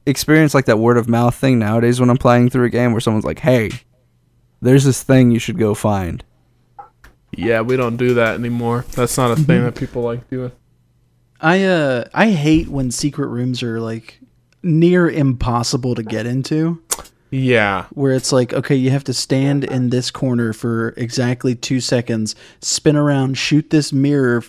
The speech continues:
Speaker 3: three times, no more, no less, and then you gotta jump four times, and then, uh, you'll fall through the floor into this secret room. It's like, who
Speaker 2: Yeah.
Speaker 3: would do that?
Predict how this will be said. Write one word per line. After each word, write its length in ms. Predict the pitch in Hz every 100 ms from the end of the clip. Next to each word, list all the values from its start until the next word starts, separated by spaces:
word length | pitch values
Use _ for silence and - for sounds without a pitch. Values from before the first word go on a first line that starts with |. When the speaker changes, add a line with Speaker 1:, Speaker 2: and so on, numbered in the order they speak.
| -
Speaker 3:
three 440 | - - 135 175
times, 460 | 180 160 131 117 -
no 120 | 123
more, 280 | 156 156 156
no 180 | 147 135
less, 480 | 147 120 110 - - - - - -
and 220 | 127 127
then 120 | 131 135
you 120 | 127
gotta 180 | 123 113
jump 340 | - 131 127
four 500 | - - 127 143 180
times, 580 | 196 185 196 226 240 - _ _ _ _ _ _ _
and 180 | 127 123
then, 460 | 123 117 113 113 - _
uh, 180 | 117 113
you'll 220 | 110 117 113
fall 360 | - 143 143
through 160 | - 151
the 100 | 135
floor 340 | - 143 127
into 160 | 117 113
this 220 | 113 107
secret 320 | - 123 123
room. 420 | 107 113 104 101 -
It's 120 | -
like, 100 | 147
who 340 | 135 165 285 311
Speaker 2:
Yeah. 300 | - - -
Speaker 3:
would 260 | 170 190 160
do 180 | 151 160
that? 280 | - -